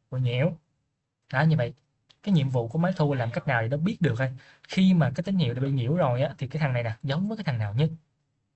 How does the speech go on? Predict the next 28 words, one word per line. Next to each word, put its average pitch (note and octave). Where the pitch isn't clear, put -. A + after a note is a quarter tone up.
Thì C#3
mình A#2+
coi C3
nha. C3
Bây E3
giờ C#3+
máy C#3
phát, F3+
phát F#3
bốn F#3
tín G3
hiệu A#2+
lần A#2+
lượt A#2
là C#3
S -
một, B2
S E3
hai, C#3+
S F#3
ba C3+
và B2+
S C#3+
bốn. E3
Như E3
vậy C#3
khi G3
nó G3